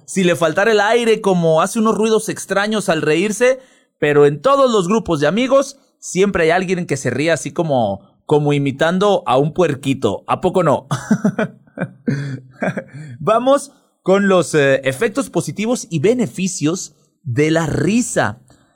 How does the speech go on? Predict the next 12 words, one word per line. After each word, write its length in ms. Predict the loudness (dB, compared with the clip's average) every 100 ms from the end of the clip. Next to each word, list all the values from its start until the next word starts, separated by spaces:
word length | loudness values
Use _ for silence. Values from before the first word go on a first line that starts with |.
| _ _ _ _ _ _ _ _ _ _
Algunos 460 | -2 0 0 0 0
indicadores 720 | -2 0 0 2 2 2 2
relacionados 720 | 2 2 0 0 0 0 -2
con 120 | -2
el 100 | -2
estrés 540 | -2 -4 -2 -2 -4 -14 _ _
disminuían 800 | -2 -2 0 0 2 2 2 2
durante 360 | 2 2 0 0
los 180 | 0 -2
episodios 800 | -6 -6 -6 0 0 2 0
de 140 | 2 0
risa 640 | 2 0 -2 0 -2 -2